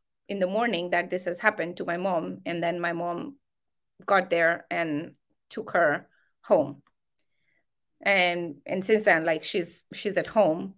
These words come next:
um, s-, still in the process. But, uh, it's, it's like, because she believed that it's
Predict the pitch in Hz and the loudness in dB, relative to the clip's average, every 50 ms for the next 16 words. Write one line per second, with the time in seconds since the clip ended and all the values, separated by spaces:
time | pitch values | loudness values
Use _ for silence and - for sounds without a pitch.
0 | _ _ - 175 170 165 165 170 165 160 156 156 156 151 - - - _ _ _ | _ _ -4 -2 0 0 0 0 0 -2 -2 -4 -6 -8 -10 -14 -16 _ _ _
1 | _ - - - - - - - - - - - - 208 208 190 196 185 180 - | _ -16 -12 -10 -10 -10 -12 -12 -12 -12 -6 -2 0 0 2 2 2 0 0 0
2 | - 196 175 175 - 170 170 - - 196 185 - - - - _ - - - - | 0 -2 -2 0 -2 -4 -6 0 4 4 4 4 2 -4 -20 _ -20 -20 -20 -20
3 | - - - _ _ _ _ _ _ - - 214 - - - - - - - - | -20 -20 -20 _ _ _ _ _ _ 8 8 8 8 6 0 -8 -8 -8 -8 -6
4 | 220 - - - - 262 277 269 - 294 240 247 240 233 - - - _ _ _ | -6 -6 -6 0 4 4 4 4 6 8 8 8 8 6 2 -6 -18 _ _ _
5 | _ - 220 190 262 247 254 - - 370 349 339 - - - 285 - 190 185 175 | _ -8 0 2 2 2 2 6 8 10 10 10 8 6 4 4 4 4 2 2
6 | 180 190 220 311 - - - - - _ _ _ _ _ _ - 208 214 - - | 2 2 2 0 -2 -2 -6 -14 -16 _ _ _ _ _ _ 6 6 6 6 4
7 | - - - | -2 0 0